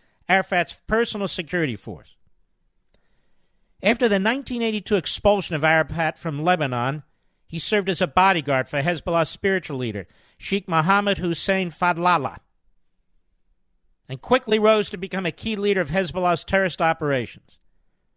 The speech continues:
earning the alias of the Fox. In addition to bombing of the Marine barracks,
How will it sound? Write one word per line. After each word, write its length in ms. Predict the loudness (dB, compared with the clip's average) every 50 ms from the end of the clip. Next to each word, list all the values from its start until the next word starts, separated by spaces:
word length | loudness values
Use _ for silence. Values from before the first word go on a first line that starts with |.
| _ _ _ _ _ _ _ _ _ _ _ _ 0
earning 240 | 0 2 2 2
the 160 | 2 4 4 6
alias 440 | 6 4 4 4 2 0 -2 -2 -2 2
of 280 | 2 2 2 2 -2 -10 _ -12
the 220 | -6 -2 -2 -2
Fox. 640 | 0 0 0 0 0 -2 -6 -12 -20 -20 -20 -20 _ _ _ _ _ _ _ _ _ _ -8
In 100 | -4 -4
addition 420 | -2 0 2 0 0 0 0 -2
to 60 | -2
bombing 380 | 0 2 2 2 2 2 0 0
of 40 | 0
the 80 | 0 0
Marine 360 | 0 0 0 0 0 0 2
barracks, 580 | 2 4 4 4 2 0 -2 -6 -16 -20 -20